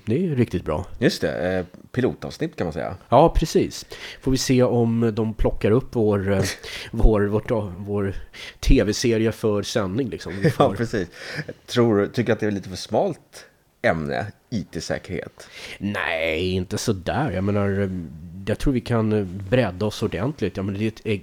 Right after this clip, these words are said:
Speaker 1: gigantiskt område. Det är, en del säger att det är ungefär en meter djupt och en kilometer brett, liksom.
Speaker 2: Ja, precis. Och vi ska väl ha lite olika ämnen sådär. Det här första avsnittet har jag va-, valt att kalla för virus, någonting som kanske inte du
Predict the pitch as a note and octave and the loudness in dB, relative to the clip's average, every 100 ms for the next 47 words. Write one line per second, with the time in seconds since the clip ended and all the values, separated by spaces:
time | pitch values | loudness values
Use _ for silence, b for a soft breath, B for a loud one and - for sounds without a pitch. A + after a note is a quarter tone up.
0 | - G#2 G#2+ G#2+ D3+ C3+ - A2 F2 F2+ | -8 -4 -2 0 0 -4 -2 -2 -2 -4
1 | C3 G#2 F2+ G2 G2+ G2+ B B B B | -4 -4 -4 -4 -2 -2 B B B B
2 | B A2+ C3+ D3 - A2+ A2 - G#2 G2+ | B 0 2 2 4 4 4 2 0 0
3 | G2 G2+ F2+ G#2+ G#2+ G2+ G2+ F#2+ F#2 A2+ | 0 0 0 0 -2 -2 -2 -2 0 -2
4 | - - F#2+ F2+ G#2 G2 F#2 G#2 F#2+ F#2+ | -2 -4 -2 -2 -2 -4 -4 -2 -2 -2
5 | - F2+ B2 - - - - - B B | -4 -4 -4 -6 -12 -14 -12 -12 B B
6 | B B B B B B B B B - | B B B B B B B B B 0
7 | G2 F#2 G#2+ G2+ D#2+ - - - B2 B2 | 2 2 -2 -2 -4 -6 -8 0 4 4
8 | A#2+ A2 B2+ D3 C#3+ C#3 - - G3+ F#3 | 4 2 2 0 -2 -6 -4 -2 0 0
9 | B2+ G#2+ B2 A2 A2+ E3 D#3+ G2 G#2+ B2+ | 0 0 2 2 2 2 2 2 4 2
10 | C#3 D3+ - F#3 A#2 G#2+ F#2+ F#2 F2+ F2+ | 0 -2 0 0 0 0 0 0 0 0
11 | F2+ E2+ F#2 F2 F2+ C3+ C3 F2+ - F#2+ | -2 -4 -4 -4 -2 0 2 0 0 -2
12 | F#2 E2+ - F2 F2+ F#2 A#2+ A2+ | -2 -4 -6 -4 -6 -2 0 0